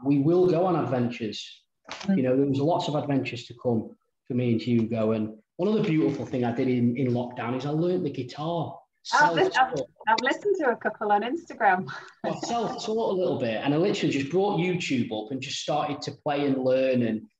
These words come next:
Speaker 1: I learned the calling, "I will go wherever you will go," uh, which is, uh, one of my tattoos.
Speaker 2: Yeah.
Speaker 1: And also, uh, A Thousand Years, Christina Perri, which was our song at,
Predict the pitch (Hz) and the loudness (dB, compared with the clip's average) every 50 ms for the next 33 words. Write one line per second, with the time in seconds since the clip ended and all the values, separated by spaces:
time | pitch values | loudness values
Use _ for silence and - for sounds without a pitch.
0 | _ _ - - 135 135 143 156 160 165 165 160 160 147 - 156 - - _ _ | _ _ -8 -4 -2 0 0 0 0 0 0 2 2 0 0 -2 -6 -12 _ _
1 | - - 120 - - - 147 147 147 147 147 147 143 143 139 139 135 143 - - | -8 -8 -8 -6 -2 0 2 2 4 4 4 4 4 6 6 6 6 4 2 -6
2 | _ - 123 127 127 120 131 127 127 127 123 127 120 117 123 127 123 120 120 117 | _ -4 -2 0 0 0 2 2 2 2 2 0 0 -2 -2 -2 0 0 0 0
3 | 117 - 131 131 127 127 127 120 123 - _ _ _ _ _ _ - 101 104 107 | 0 -2 -2 0 0 0 -2 -4 -6 -12 _ _ _ _ _ _ -4 -2 2 2
4 | 107 104 104 104 104 104 - 131 117 - - - - 127 113 110 104 104 - - | 4 4 2 2 0 -2 -4 -8 -8 -8 -8 -6 -2 0 0 0 0 -2 -6 -10
5 | - - - _ _ _ _ _ - - 90 90 - - 110 110 107 - - - | -12 -16 -20 _ _ _ _ _ -20 -20 -20 -20 -16 -10 -8 -6 -6 -8 -8 -12
6 | - - - - 135 139 143 143 139 135 139 - - - - - - _ _ - | -16 -16 -10 -4 0 2 4 6 6 6 4 2 -2 -8 -12 -16 -20 _ _ -20
7 | 175 170 165 156 110 110 110 110 110 107 - - - - 127 127 123 - - 127 | -18 -16 -12 -6 -2 0 2 2 2 2 0 -6 -2 0 0 0 0 0 -2 -2
8 | 123 120 117 113 113 127 - - - - 123 117 120 - - 135 131 123 120 123 | 0 0 0 -2 -2 -4 -8 -10 -10 -10 -10 -10 -6 -4 -2 0 0 2 2 4
9 | 127 127 135 131 131 120 - - - 120 - - 135 127 123 120 120 - 143 147 | 4 4 4 4 2 2 0 -2 -6 -6 -6 -4 -2 -2 -2 -2 -2 -2 -2 0
10 | 147 127 143 113 117 110 - - 120 107 131 123 120 110 - - - 127 123 120 | 0 0 -2 -2 -4 -6 -6 -6 -4 -2 0 0 0 0 -2 -2 -4 -2 0 0
11 | 120 117 120 123 120 | -2 -2 -2 -4 -8